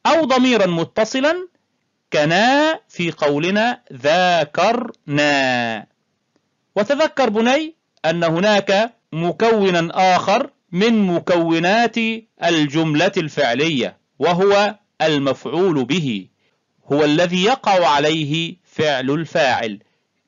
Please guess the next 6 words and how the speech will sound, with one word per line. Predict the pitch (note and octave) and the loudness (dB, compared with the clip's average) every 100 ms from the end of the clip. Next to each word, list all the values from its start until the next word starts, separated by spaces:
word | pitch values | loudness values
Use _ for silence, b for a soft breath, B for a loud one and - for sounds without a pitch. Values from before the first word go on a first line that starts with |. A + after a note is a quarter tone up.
| - | -8
ككلمة | A#2+ A#2 D3+ E3 D#3 F#3+ A3 - _ _ - | -6 -2 -2 -2 -2 -2 -4 -10 _ _ -8
رمضان | C3+ D#3+ D3+ C3 B2+ C#3 D3+ F3+ A3+ C4 C#4 _ - | 0 0 2 0 2 2 4 4 2 0 -4 _ -8
في | C#3 D3+ D#3 D#3+ D#3 - | -4 -2 -2 -6 -10 -8
جملة | C3+ D3 C#3+ C#3+ C#3 C#3 D3 - _ - | -4 -2 0 -2 -2 -4 -6 -12 _ -20
صام | - - C3 C#3 C3+ C3 C3+ | -12 -2 0 2 2 0 -2
المؤمن | B2 A2+ A#2 B2 B2+ B2 B2+ B2+ | -4 -4 -4 -6 -4 -2 -2 -4